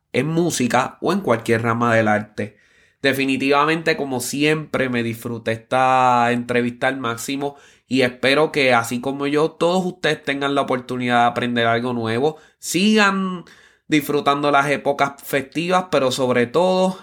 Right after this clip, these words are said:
sigan apegados el uno al otro y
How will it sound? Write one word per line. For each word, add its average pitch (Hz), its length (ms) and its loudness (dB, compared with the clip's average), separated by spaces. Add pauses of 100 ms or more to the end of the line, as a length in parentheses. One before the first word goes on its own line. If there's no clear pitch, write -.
(120)
sigan 131 960 -4
apegados 123 560 0
el 135 100 -4
uno 139 220 -2
al 160 100 0
otro 170 580 -2
y 254 320 0